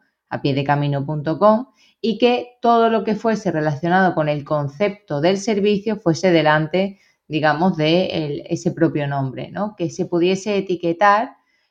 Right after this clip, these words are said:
nutrición a pie de camino, psicología a pie de camino, entrenamiento a pie de camino, psiconutrición a pie de camino. Y eso fuese unido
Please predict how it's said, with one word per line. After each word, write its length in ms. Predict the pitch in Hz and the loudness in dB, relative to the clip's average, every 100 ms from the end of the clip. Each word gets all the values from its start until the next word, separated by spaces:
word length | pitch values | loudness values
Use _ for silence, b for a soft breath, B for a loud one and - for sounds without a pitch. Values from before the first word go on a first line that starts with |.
| _ | _
nutrición 840 | 214 220 208 214 202 226 220 220 214 | 0 2 2 2 0 2 2 2 -2
a 120 | 190 | -4
pie 120 | 185 | -2
de 100 | 196 | -2
camino, 380 | 214 220 226 233 | 0 0 -2 -6
psicología 760 | - - 233 214 202 190 196 185 | -8 -8 -4 0 0 2 0 0
a 220 | - 190 | -2 -2
pie 120 | 185 | 0
de 120 | 180 180 | 0 0
camino, 480 | 185 185 190 196 - | 0 2 0 -2 -2
entrenamiento 800 | 214 202 196 180 175 165 170 - | -2 0 2 2 2 2 0 -2
a 100 | 156 | -2
pie 100 | 165 | 0
de 140 | 165 | 0
camino, 400 | 170 165 165 165 - | 2 2 2 -2 -6
psiconutrición 800 | - 196 190 180 165 - 156 - | -8 -2 0 0 -2 -4 -6 -6
a 120 | 147 | -6
pie 100 | 156 | -6
de 120 | 147 | -6
camino. 360 | 151 147 147 151 b b b | -6 -8 -10 -14 b b b
Y 140 | - 196 | 2 2
eso 240 | 190 202 | 4 0
fuese 300 | 185 185 190 | 0 0 0
unido 440 | 175 170 165 185 | 0 2 2 0